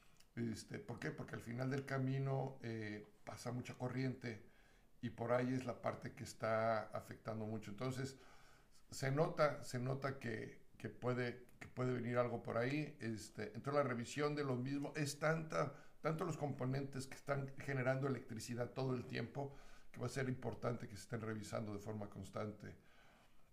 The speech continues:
Este, ¿qué más tenemos por aquí en nuestras noticias? Eh, Porsche, Porsche empieza la producción de, de vehículos con e-fuel.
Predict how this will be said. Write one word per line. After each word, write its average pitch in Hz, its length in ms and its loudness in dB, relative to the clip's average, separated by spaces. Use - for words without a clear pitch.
Este, 127 500 0
¿qué - 80 -8
más 139 180 4
tenemos 147 360 0
por 127 180 -2
aquí 135 340 2
en 143 140 4
nuestras 117 320 -2
noticias? 123 1000 0
Eh, 113 580 0
Porsche, - 460 4
Porsche 180 400 4
empieza 156 380 0
la 165 200 2
producción 131 640 0
de, 143 260 0
de 120 480 -2
vehículos 139 1080 2
con 113 260 -2
e-fuel. 151 720 2